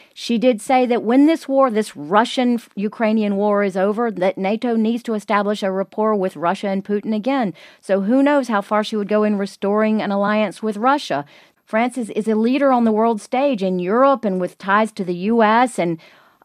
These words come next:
uh, you know, it, it has peace operations fighting terrorism in Africa. There's so many things. And all of this would probably end. The whole tenor of France's foreign policy would change.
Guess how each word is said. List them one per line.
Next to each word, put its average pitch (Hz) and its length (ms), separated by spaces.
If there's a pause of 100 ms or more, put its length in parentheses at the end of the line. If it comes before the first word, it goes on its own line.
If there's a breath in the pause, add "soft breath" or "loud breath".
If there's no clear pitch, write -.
uh, - 140
you - 520
know, 190 120
it, 156 140
it 160 180
has 185 360
peace 233 340
operations 208 600
fighting 208 300
terrorism 220 480
in 202 80
Africa. 226 480
There's 190 200
so 208 100
many 214 180
things. 226 340
And 190 200
all 214 260
of 233 80
this 208 240
would 190 140
probably 190 600
end. 226 300
The 165 180
whole 196 180
tenor 214 400
of 165 200 (280 soft breath)
France's 185 360
foreign 180 260
policy 175 400
would 139 180
change. 147 600